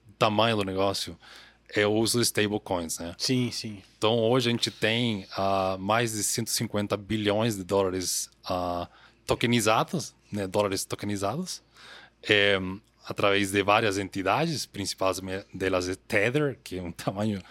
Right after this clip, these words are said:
Speaker 2: Absurdo,
Speaker 1: cem bilhões de
Speaker 2: sim.
Speaker 1: dólares, e a, a Circle, através da U S D C, que tá em torno dos,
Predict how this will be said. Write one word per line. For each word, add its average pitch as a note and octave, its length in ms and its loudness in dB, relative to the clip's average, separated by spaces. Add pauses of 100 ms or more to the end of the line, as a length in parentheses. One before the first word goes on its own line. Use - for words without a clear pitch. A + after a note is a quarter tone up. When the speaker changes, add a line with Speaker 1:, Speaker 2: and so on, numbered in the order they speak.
(300)
Speaker 2:
Absurdo, - 140 -12
Speaker 1:
cem A#2+ 280 4
bilhões A#2+ 560 4
de A2+ 60 6
Speaker 2:
sim. G#2+ 60 0
Speaker 1:
dólares, G#2 640 2 (140)
e G#2 180 0
a, G#2 60 6
a G2 360 0
Circle, A2 420 2
através G2 240 0
da G2+ 60 0
U G2+ 160 0
S G2+ 200 -2
D G#2 60 -4
C, A2 260 -4
que - 80 -8
tá - 180 -2
em A2 60 -2
torno G#2 360 0
dos, F#2 220 -8